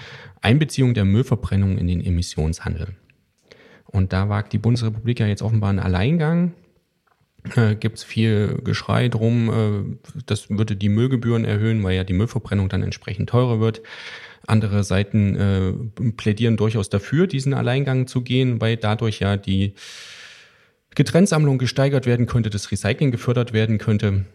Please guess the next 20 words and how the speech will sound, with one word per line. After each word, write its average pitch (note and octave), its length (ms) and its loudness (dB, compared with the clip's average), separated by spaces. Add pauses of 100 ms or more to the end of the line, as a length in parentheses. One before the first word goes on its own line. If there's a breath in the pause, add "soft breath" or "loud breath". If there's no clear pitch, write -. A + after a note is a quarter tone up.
(120)
Wie A2+ 220 -2
bewerten G2 340 2
Sie G2 80 0
das? F2 180 -2
Nationaler A2+ 460 2
Ei-, A2+ 220 0
Alleingang A#2 500 2
sinnvoll D#3+ 440 0
oder A#2 220 0
wäre G#2+ 80 0
es A2 140 -4
nicht G#2+ 180 0
besser, G2 340 -2
auf G2 200 -6
ein, F2+ 260 -2
äh, - 320 -4
eine G2+ 180 0
europaweit F#2+ 680 -2
einheitliche F2+ 500 -2
Lösung E2+ 460 -4